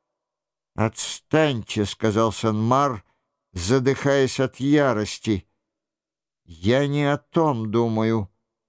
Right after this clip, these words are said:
«Едва ли о чём-нибудь более важном», — сказал фон Траль. «Это может иметь весьма большое значение на весах нашей судьбы.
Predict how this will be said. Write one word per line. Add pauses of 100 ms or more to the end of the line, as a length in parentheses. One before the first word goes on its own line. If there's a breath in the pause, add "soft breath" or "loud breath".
(1400)
«Едва
ли
о
чём-нибудь
более
важном», —
сказал
фон
Траль. (760)
«Это
может
иметь
весьма
большое
значение (840)
на
весах (320)
нашей
судьбы.